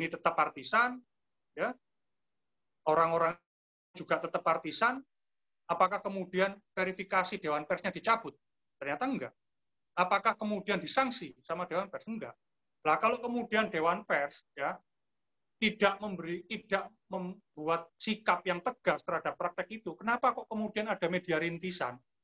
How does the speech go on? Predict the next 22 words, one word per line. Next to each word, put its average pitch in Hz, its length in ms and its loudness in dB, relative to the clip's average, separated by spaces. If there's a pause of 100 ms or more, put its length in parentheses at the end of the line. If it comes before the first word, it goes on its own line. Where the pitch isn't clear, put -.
ada 165 240 2
media 180 240 0
komunitas, 170 800 -4
ya, 135 160 -8 (240)
ada 196 240 2
media 190 240 -2
supporter 160 560 -4 (400)
yang 214 320 2 (160)
lebih - 320 -6
teguh - 400 -4
memegang 185 400 -2
prinsip-prinsip 175 560 -6
jurnalistik, 151 640 -4 (320)
lebih 180 240 0
teguh 190 320 0
memegang 180 400 0
kode 170 160 -2
etik 190 240 -6
jurnalistik, 156 400 -4
kok - 160 -4
nggak 151 160 0
dianggap? 156 340 2